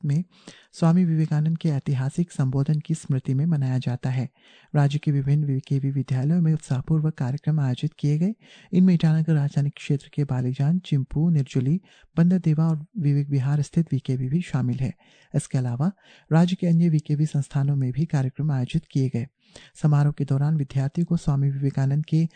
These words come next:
सार्वभौमिक बंधुत्व, सेवा, चरित्र निर्माण और राष्ट्र निर्माण में समर्पित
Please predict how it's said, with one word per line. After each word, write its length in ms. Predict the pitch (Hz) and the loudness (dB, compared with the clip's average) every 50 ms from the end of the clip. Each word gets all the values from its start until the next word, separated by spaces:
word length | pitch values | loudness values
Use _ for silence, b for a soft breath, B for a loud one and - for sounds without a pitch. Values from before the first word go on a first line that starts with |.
| B B B B | B B B B
सार्वभौमिक 600 | - - 156 160 170 165 160 165 175 180 180 175 - | -2 0 0 2 2 0 0 2 2 2 2 0 0
बंधुत्व, 520 | 147 135 131 - 139 - - - 160 196 - b b b b b b | -2 -2 0 -2 -2 -4 -2 -2 -2 -2 -4 b b b b b b
सेवा, 400 | - - 147 143 143 147 147 180 - _ - | -6 -2 0 0 0 0 -2 -4 -6 _ 0
चरित्र 320 | - 156 156 160 - 180 175 | 0 2 2 0 0 2 2
निर्माण 420 | 160 160 151 143 143 143 143 160 | 4 4 4 2 2 0 0 0
और 380 | 202 170 151 139 135 127 139 - - | -2 0 0 0 0 -2 -2 -4 -4
राष्ट्र 340 | 147 147 147 147 - 175 165 | -2 0 -2 0 0 0 2
निर्माण 440 | 156 147 147 143 139 139 139 143 | 2 2 0 0 0 0 0 0
में 140 | 139 139 156 | 0 0 -2
समर्पित 480 | 170 - 151 139 131 135 - 156 160 | -2 0 0 0 0 0 -2 -2 -4